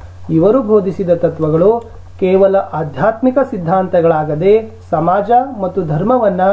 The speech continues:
ವೈಚಾರಿಕವಾಗಿ ಸುಧಾರಣೆಗೆ ತಂದುಕೊಡ್ತಾರೆ. ಈ ಗುರಿ ಸಾಧನೆಗಾಗಿ ಆಚಾರತ್ರಯರು ಮತ್ತೆ ಬಸವೇಶ್ವರರು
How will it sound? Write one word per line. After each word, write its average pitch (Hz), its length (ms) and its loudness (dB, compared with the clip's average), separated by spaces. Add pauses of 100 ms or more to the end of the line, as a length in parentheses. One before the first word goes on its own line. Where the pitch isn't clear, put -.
(500)
ವೈಚಾರಿಕವಾಗಿ 208 960 2
ಸುಧಾರಣೆಗೆ 170 640 0
ತಂದುಕೊಡ್ತಾರೆ. 208 640 -2 (560)
ಈ 254 80 4
ಗುರಿ 277 280 2
ಸಾಧನೆಗಾಗಿ 220 880 0
ಆಚಾರತ್ರಯರು 214 1080 2 (440)
ಮತ್ತೆ 196 180 2
ಬಸವೇಶ್ವರರು 214 1080 0